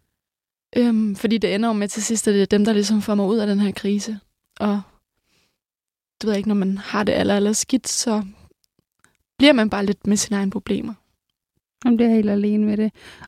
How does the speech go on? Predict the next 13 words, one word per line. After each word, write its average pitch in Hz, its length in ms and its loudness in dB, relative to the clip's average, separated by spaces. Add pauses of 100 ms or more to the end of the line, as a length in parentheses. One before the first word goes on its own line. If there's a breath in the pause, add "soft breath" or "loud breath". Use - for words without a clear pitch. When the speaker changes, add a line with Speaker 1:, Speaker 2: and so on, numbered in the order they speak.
Speaker 2:
Og 220 140 2
du 226 80 4
siger 233 300 2
også 226 180 2
det 233 100 4
her 226 200 2
med, 214 480 2 (200)
eller 208 180 4
nævner 208 240 4
det 220 100 0
her 214 80 2
med 214 100 0
at, 208 160 2